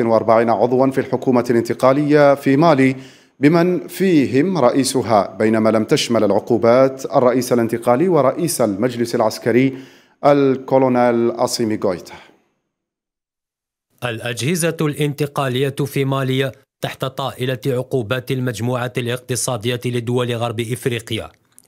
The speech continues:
Speaker 2: العقوبات شملت مائة وثمانية وأربعين مسؤول، بينهم سبعة وعشرين وزيرا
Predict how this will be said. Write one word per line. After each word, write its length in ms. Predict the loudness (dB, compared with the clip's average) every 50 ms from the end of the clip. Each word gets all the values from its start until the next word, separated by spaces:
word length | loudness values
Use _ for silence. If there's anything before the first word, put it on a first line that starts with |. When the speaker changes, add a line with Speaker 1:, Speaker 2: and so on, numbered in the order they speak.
| -8
Speaker 2:
العقوبات 720 | -6 -6 -6 -6 -8 -6 -6 -6 -4 -4 -6 -6 -4 -6 -4
شملت 560 | -4 -4 -4 -2 -4 -2 -4 -4 -6 -6 -6
مائة 260 | -6 -4 -6 -6 -6 -6
وثمانية 800 | -4 -4 -4 -4 -4 -4 -6 -4 -4 -6 -6 -6 -6 -6 -6 -4 -4
وأربعين 840 | -4 -2 -4 -4 -4 -6 -8 -6 -6 -6 -6 -4 -4 -4 -4 -4
مسؤول، 580 | -4 -4 -4 -4 -4 -4 -2 -2 0 -2 -2 -4 -6 _ _ _ _ -4
بينهم 440 | -2 -2 0 0 0 0 -2 -2
سبعة 380 | -2 -4 -4 -4 -4 -6 -6 -4 -4
وعشرين 640 | -6 -4 -2 -4 -4 -4 -6 -6 -6 -6 -4 -4 -4
وزيرا 640 | -4 -4 -4 -4 -4 -4 -4 -2 -4 -4 -6 -8